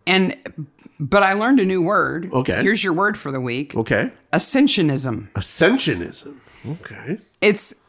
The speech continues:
Speaker 1: the belief that no goal is unreachable, all the while feeling imminent failure.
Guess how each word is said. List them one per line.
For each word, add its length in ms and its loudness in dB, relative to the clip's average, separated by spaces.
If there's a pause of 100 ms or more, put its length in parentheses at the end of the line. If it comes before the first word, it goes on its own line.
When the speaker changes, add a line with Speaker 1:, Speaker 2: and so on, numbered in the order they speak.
(100)
Speaker 1:
the 160 0
belief 560 -2
that 240 -2
no 420 2
goal 520 -2
is 260 -2
unreachable, 960 -2 (200)
all 340 4
the 100 -2
while 580 0
feeling 800 -2
imminent 500 -4
failure. 640 -8